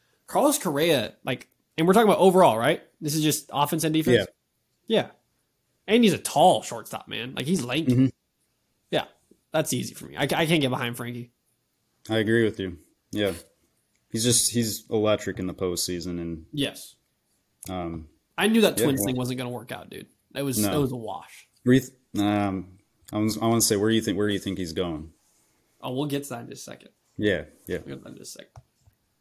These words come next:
Speaker 2: Alrighty. Well, that's all I got for you. Till next week.
Speaker 1: <sighs> Man, this or that. It's gonna be a fun segment. We're gonna
Speaker 2: Yeah, I like
Speaker 1: ultimately,
Speaker 2: it.
Speaker 1: here's what's gonna end up happening, folks. This or that's gonna turn from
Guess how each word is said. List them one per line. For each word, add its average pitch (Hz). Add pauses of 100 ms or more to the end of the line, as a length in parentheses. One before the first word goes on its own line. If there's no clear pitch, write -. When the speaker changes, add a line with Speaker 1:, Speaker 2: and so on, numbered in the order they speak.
(1500)
Speaker 2:
Alrighty. 113 (120)
Well, 107
that's 104
all 110
I 107
got 117
for 101
you. 90 (200)
Till 101
next 104
week. 113 (340)
Speaker 1:
<sighs> -
Man, 127
this 147
or 147
that. 139
It's 135
gonna 170
be 160
a 147
fun 147
segment. 127
We're 143
gonna 160
Speaker 2:
Yeah, 95
I -
like -
Speaker 1:
ultimately, 156
Speaker 2:
it. -
Speaker 1:
here's 151
what's 156
gonna 139
end 131
up 123
happening, 135 (340)
folks. 135 (920)
This 139
or 156
that's 135
gonna 131
turn 127
from 127